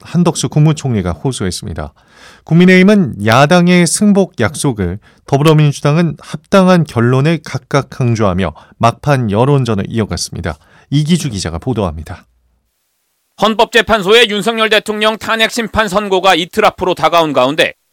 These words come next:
Speaker 2: 대통령 권한대행 한덕수 국무총리가 어떤 결정이라도 차분하게 받아들여야 한다고 밝혔습니다.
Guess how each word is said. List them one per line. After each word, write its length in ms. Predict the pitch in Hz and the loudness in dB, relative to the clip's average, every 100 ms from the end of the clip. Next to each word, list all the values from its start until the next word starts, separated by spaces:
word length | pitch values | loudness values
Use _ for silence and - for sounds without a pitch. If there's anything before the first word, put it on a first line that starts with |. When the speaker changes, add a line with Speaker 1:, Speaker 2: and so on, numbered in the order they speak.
| - | -4
Speaker 2:
대통령 440 | 160 180 196 196 | -2 -2 -2 -2
권한대행 600 | - 170 185 180 160 202 | 0 0 2 2 2 2
한덕수 400 | 180 226 226 - | 0 -2 -2 -4
국무총리가 680 | 196 185 175 165 170 139 90 _ _ _ _ | -10 -8 -8 -6 -4 -2 -2 _ _ _ _
어떤 320 | 127 156 202 165 | 0 2 2 2
결정이라도 720 | 175 - 190 185 160 151 208 | 0 0 -2 0 0 0 -2
차분하게 540 | - 220 220 202 190 | -2 -2 0 0 0
받아들여야 680 | - - 185 175 185 180 156 | -2 0 2 2 2 2 2
한다고 240 | 175 151 120 | 0 -2 0
밝혔습니다. 640 | 139 135 - 101 82 | -4 -4 -10 -16 -16